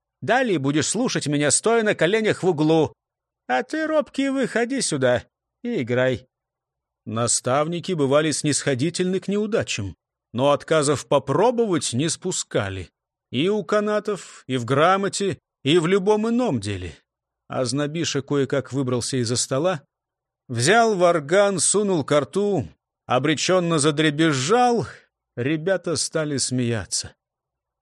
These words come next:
Даже Сквари понадобилось усилие, чтобы не сморщиться. А Знобиша мучительно покраснел,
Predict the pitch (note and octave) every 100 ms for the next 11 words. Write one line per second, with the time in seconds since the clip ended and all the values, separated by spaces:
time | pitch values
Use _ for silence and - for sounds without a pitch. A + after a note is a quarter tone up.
0 | - C3+ E3 G3+ - - F3 A#3 A#3 E3
1 | A2+ G2 - D#3 F#3 E3 D3 D#3 C#3+ D#3+
2 | C3+ - G#3 F#3 - F3 F3 F#3+ F3+ -
3 | G#3 G3 G#2+ - A#2 - E2 _ _ _
4 | _ _ _ _ B2+ B2 A2 B2+ B2+ C#3
5 | B2 - B2+ B2 C#3+ B2+ B2+ B2 B2 A#2+
6 | B2+ B2+ - D3+ F#3+ F#3+